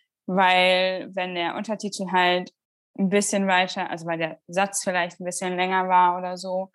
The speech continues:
dann nach rechts ging, länger nach rechts ging, konnte ich halt auch ein, zwei Worte manchmal dann halt nicht lesen. Also es war irgendwie auch so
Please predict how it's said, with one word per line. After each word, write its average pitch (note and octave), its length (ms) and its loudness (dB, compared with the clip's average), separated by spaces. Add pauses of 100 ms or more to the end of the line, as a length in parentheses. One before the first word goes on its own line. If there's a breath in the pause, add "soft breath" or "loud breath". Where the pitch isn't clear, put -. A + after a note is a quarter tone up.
dann F#3 140 0
nach F3+ 260 -2
rechts - 420 -4
ging, F#3 520 -4 (100)
länger F3+ 340 4
nach F3 240 -2
rechts F#3+ 320 -6
ging, G#3 400 -2
konnte F#3+ 220 2
ich - 80 -2
halt G3 160 2
auch - 180 2 (560)
ein, F#3 320 2
zwei E3+ 320 0
Worte F3 280 0
manchmal E3 360 -6
dann D#3 200 -4
halt D#3 200 -4
nicht E3 220 -2
lesen. D#3 440 0
Also E3 180 0
es E3+ 100 -2
war A#3 160 4
irgendwie G3 400 2
auch F3+ 140 2
so F3+ 200 -4